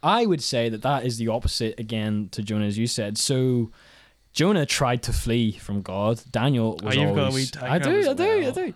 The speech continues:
Speaker 1: So J-, Jonah tried to flee. Daniel was always faithful. Jonah was swallowed by the deep, by chaos. Daniel was also swallowed. He was in the lion's den. Um,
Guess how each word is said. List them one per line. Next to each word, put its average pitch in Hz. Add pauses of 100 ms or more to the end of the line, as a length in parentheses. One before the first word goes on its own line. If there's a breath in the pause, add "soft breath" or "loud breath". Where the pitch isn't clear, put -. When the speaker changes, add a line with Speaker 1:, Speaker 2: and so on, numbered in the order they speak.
(160 loud breath)
Speaker 1:
So 156
J-, -
Jonah 233
tried 160
to 135
flee. 139
Daniel 127
was 123
always 110
faithful. 117 (540 soft breath)
Jonah 170
was 131
swallowed 139
by 117
the 113
deep, 120
by 104
chaos. 127
Daniel 123
was 110
also 143
swallowed. 107
He 113
was 110
in 123
the 110
lion's 107
den. 107 (440 loud breath)
Um, 120